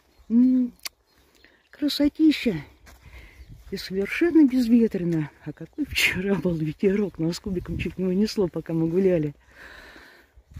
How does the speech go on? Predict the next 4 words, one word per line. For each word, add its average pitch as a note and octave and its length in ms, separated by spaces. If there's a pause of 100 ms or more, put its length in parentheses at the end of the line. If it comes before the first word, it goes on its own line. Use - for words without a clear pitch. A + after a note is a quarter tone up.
Нет, B3 160 (500)
весна. F3+ 440 (1080)
Время E3+ 380
обновления, F3+ 800